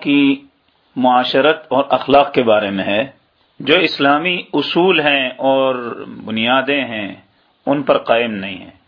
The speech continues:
مسلمانوں کی جو اسلامی اصول کے مطابق زندگی تھی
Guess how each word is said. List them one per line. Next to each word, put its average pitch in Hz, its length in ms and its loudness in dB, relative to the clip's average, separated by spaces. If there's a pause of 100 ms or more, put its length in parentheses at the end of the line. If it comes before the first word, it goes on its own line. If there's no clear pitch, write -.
(360)
مسلمانوں 156 680 2
کی 190 180 -6
جو 165 180 2 (840)
اسلامی 180 480 2
اصول 175 300 -2
کے 165 140 0
مطابق 147 520 2
زندگی 135 480 2
تھی 127 260 -2